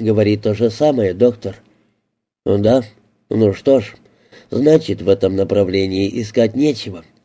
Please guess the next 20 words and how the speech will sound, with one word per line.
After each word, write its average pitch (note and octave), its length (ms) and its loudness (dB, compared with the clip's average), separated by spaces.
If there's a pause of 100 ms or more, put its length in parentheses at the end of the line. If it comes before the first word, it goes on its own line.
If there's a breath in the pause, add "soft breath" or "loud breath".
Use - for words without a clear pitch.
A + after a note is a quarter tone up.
(300)
В G2+ 140 0
любом A2 380 4
случае, A2 480 0
сама G#2+ 320 0
идея C3 500 0
кажется G#2 640 -2
неправдоподобной. A2+ 1120 -2 (440)
Или G#2+ 240 2
должна G#2 440 0
казаться". A2+ 600 -8 (1300)
Мистер G2+ 540 0
Фокс, - 560 -2
используя G#2 640 -2
технику, G#2+ 600 -2
которую G#2 520 -2
Аллен G#2+ 340 -2
имел A2 300 -2
обыкновение G#2+ 680 -2
называть G#2+ 540 -2 (320 soft breath)
акцией G#2+ 520 -2